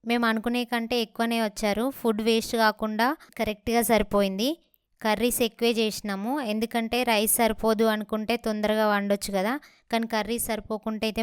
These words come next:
మళ్ళీ వండడం కష్టం కదా, అందుకని కర్రీస్ అయితే ఎక్కువనే చేసినాము.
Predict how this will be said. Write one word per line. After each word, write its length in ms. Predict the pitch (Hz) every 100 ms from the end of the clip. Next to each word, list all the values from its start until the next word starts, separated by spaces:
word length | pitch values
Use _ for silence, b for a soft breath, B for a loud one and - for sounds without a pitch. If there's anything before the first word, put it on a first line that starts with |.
| 220
మళ్ళీ 200 | 202 208
వండడం 320 | 202 202 208 208
కష్టం 300 | 202 - 208 196
కదా, 140 | 190 240 - -
అందుకని 400 | 214 220 226 233 320 349 _ -
కర్రీస్ 300 | 214 226 226
అయితే 140 | 220 226
ఎక్కువనే 300 | 214 220 214 208
చేసినాము. 440 | 196 - 196 202